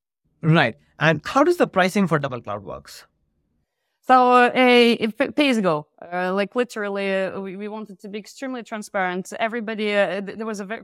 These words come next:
Speaker 2: very famous, uh, meme recently across, uh, the whole internet when somebody accidentally spent, uh, three hundred and three seconds on, uh, BigQuery, you know, <laughs> so without, and that's the, uh, you know, the other side of serverless.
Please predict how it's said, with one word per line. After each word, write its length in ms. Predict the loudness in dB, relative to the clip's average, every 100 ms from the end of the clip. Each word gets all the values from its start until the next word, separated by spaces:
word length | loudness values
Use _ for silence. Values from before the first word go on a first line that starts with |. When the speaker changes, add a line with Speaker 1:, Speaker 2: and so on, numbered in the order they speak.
| -12
Speaker 2:
very 160 | -12
famous, 500 | -10 -12 -10 -12 -10
uh, 180 | -8 -6
meme 260 | -8 -8 -8
recently 600 | -8 -10 -10 -10 -4 -2
across, 440 | -2 -4 -10 -8
uh, 320 | -6 -2 0 -2
the 80 |
whole 240 | -2 -4 -6
internet 480 | -8 -8 -6 -6 -6 _ _ _ -6
when 200 | -4 0
somebody 360 | 0 0 -2
accidentally 600 | -4 -6 -8 -8 -6 -10
spent, 420 | -8 -4 -4 -4
uh, 160 | -6 -6
three 240 | -6 -12
hundred 420 | -10 -10 -8 -10 -10
and 160 | -14 -6
three 140 | -8
seconds 460 | -4 -6 -6 -8 -6
on, 260 | -6 -6 -10 -18 -8
uh, 100 | -8
BigQuery, 680 | -6 -8 _ -4 -2 -2 -6
you 80 | -4
know, 200 | -4 -4
<laughs> 0 |
so 280 | -6 -8 -8 _ _ -6
without, 380 | 2 2 2
and 140 | 0 -2
that's 200 | -2 -2
the, 180 | -2 2
uh, 220 | 2 2
you 180 | 0 -4
know, 160 | -6
the 140 | -4 -4
other 160 | -6
side 260 | -6 -6 -6
of 80 | -10
serverless. 500 | -14 -12 -12 -12